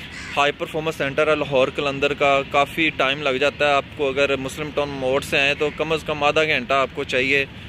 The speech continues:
यहाँ पर आने के लिए। तो बहुत ही ज़बरदस्त environment है। जो लोग यहाँ पर आना चाहते हैं, admission लेना चाहते हैं, उनके लिए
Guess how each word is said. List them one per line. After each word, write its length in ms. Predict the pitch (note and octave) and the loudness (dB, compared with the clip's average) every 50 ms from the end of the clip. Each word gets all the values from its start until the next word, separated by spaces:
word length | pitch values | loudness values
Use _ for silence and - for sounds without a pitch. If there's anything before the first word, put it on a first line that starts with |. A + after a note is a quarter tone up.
| - - - | -16 -12 -6
यहाँ 180 | A#2 B2+ C3 C#3 | -2 0 0 0
पर 140 | - C#3 C3+ | 2 2 2
आने 260 | C3 A#2+ B2 C3 C3 | 2 2 2 0 0
के 120 | A#2+ C#3 | 0 0
लिए। 280 | C3 B2 B2+ B2 B2 B2+ - - - - - - - - - - - - - - - - | 0 2 2 0 0 -2 -4 -10 -14 -14 -16 -16 -16 -16 -14 -14 -14 -14 -14 -14 -12 -6
तो 100 | - B2 | -6 -6
बहुत 260 | A#2+ A#2 C3+ D3 D#3+ E3+ | -2 0 0 0 0 -2
ही 220 | D3 D3+ F3 F3 E3 | -4 -4 -4 -4 0
ज़बरदस्त 520 | D3 D#3 D3+ D#3+ D#3+ D#3 D#3+ E3+ E3 - - - | 0 2 2 2 2 4 2 2 2 -2 -8 -10
environment 600 | D3 D3 C#3+ C#3 C#3 C#3+ D3+ D#3 D3+ D3+ D3 D#3 | -4 0 2 2 2 2 0 -2 -4 -2 -2 -2
है। 280 | D3 D3+ D3+ D3 - | -2 -2 -2 -8 -6
जो 140 | - C#3 C#3+ | -2 -2 0
लोग 280 | C#3+ C#3+ C#3+ C#3+ C#3+ C#3+ | 2 2 2 2 2 0
यहाँ 160 | D3 C#3+ C#3+ | 0 0 0
पर 180 | C#3 D3 C#3+ C#3 | 0 0 0 0
आना 220 | C3+ C3+ C#3+ D3 | 0 0 0 0
चाहते 340 | D3 - D#3 C#3+ - - D#3 | 2 2 0 0 2 0 0
हैं, 220 | D#3 D3+ D3+ D3+ | 0 2 2 2
admission 360 | D3 C#3 C#3+ C3 C#3 C#3 E3+ | 0 0 -2 -2 -2 -2 -2
लेना 260 | D#3 D3 C#3+ C#3+ D3 D3+ | -2 -2 -2 0 0 0
चाहते 340 | D3 D3+ C#3+ C#3 - D3+ | 2 0 0 0 0 -2
हैं, 160 | D3 D3 D3 D3 | 0 0 0 -2
उनके 260 | D3 C#3+ C#3 D3 D3+ | -4 -6 -6 -4 -4
लिए 320 | D3 D3 C#3+ C#3+ D3 D3 | -2 -2 -2 0 0 0